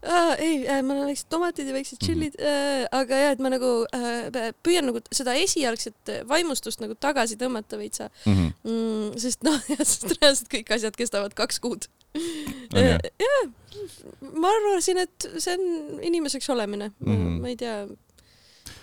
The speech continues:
Speaker 2: Ma ei saa ka neist, ma, äkki see peab olema ikkagi mingi, sest näiteks mingid, mingid tüübid, kes nagu kogu aeg on aktiivselt liigutajad ja mingid sporditüübid. Üldiselt see, saad
Speaker 1: Mhm.
Speaker 2: aru, et kas neil on olnud mingi räige elumuutev mingisugune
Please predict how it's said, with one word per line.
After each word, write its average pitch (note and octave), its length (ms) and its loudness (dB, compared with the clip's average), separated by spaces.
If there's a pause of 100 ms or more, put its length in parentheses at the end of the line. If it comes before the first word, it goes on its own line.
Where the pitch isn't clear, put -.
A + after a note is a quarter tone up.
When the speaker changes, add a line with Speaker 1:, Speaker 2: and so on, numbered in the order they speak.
(140)
Speaker 2:
Ma B2 100 6
ei C#3 40 6
saa D3+ 200 4
ka C#3+ 160 2
neist, B2+ 360 0
ma, - 180 -4 (480)
äkki A#2 180 0
see A#2 160 2
peab A#2+ 160 6
olema G#2+ 240 6
ikkagi F#2 240 0
mingi, G2 320 4 (460)
sest - 100 -20
näiteks A#2 320 2
mingid, A2+ 320 4 (320)
mingid G#2+ 400 2
tüübid, F#2 320 2
kes - 240 -2
nagu E2 160 0
kogu F#2+ 320 2
aeg D2+ 240 4
on C#2 80 -4
aktiivselt - 640 -4
liigutajad C#2 580 -2
ja - 80 -6
mingid D2 160 -4
sporditüübid. C#2+ 800 -4 (220)
Üldiselt F2+ 560 2
see, E2 220 0 (180)
saad F2 220 -4
Speaker 1:
Mhm. F2+ 80 0
Speaker 2:
aru, F2+ 180 2
et - 200 -12 (120)
kas F#2+ 160 0
neil F#2 160 0
on F2 160 0
olnud F#2+ 160 0
mingi D#2+ 240 -6
räige G2 560 0
elumuutev E2+ 720 0
mingisugune D2 600 -4